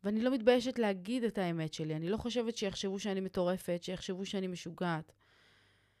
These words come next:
אני מבינה שיש אנשים היום שאולי לא יקבלו לגמרי את מה שיש לי להגיד, אבל זה לא בגלל שאני טועה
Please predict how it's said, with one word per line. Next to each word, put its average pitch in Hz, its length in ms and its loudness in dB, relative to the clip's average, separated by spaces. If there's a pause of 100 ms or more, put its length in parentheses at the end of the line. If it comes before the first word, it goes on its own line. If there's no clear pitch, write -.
(200)
אני 202 160 4
מבינה 220 360 4
שיש 214 320 0
אנשים 220 400 0
היום 202 400 4
שאולי 220 560 4
לא 233 120 6
יקבלו 240 580 4
לגמרי 226 460 2
את 208 100 -4
מה 202 120 -2
שיש 190 320 -2
לי 202 80 0
להגיד, 170 400 0
אבל 165 160 0
זה 190 160 0
לא 262 100 6
בגלל 330 300 4
שאני 214 400 0 (180)
טועה 170 280 6